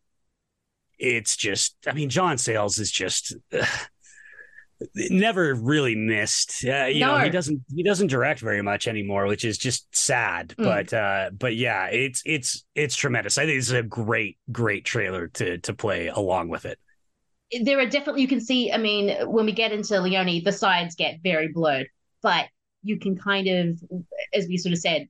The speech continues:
Speaker 2: um, Clint Eastwood's a son of a bitch until he's not a son of a bitch. And this is kind of these characters. They are hard bitten. They have nothing to lose, um, but they have nothing to gain.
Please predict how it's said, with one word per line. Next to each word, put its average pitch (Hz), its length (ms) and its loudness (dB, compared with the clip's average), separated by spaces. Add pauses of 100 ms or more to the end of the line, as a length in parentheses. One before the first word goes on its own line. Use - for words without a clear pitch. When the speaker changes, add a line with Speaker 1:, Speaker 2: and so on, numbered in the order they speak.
(140)
Speaker 2:
um, 160 540 0
Clint 220 180 2
Eastwood's 185 400 0
a 160 40 -6
son 170 200 0
of 160 60 -2
a 165 60 0
bitch 156 260 -2
until 165 220 -2
he's 143 160 -2
not 175 160 4
a 156 40 -2
son 139 200 -2
of 143 80 -2
a 139 60 -2
bitch. - 340 -4
And 170 180 2
this 180 140 2
is 175 120 -2 (240)
kind 196 540 4
of 185 280 4 (160)
these 160 220 0
characters. - 640 -2 (400)
They 190 100 4
are 170 80 4
hard 180 360 0
bitten. 185 340 0
They 160 160 0
have 156 180 -2
nothing 160 440 0
to 175 120 2
lose, 165 720 2
um, 156 220 0
but 160 100 0
they 160 100 2
have 151 120 -2
nothing 160 360 -2
to 170 80 -6
gain. 165 540 0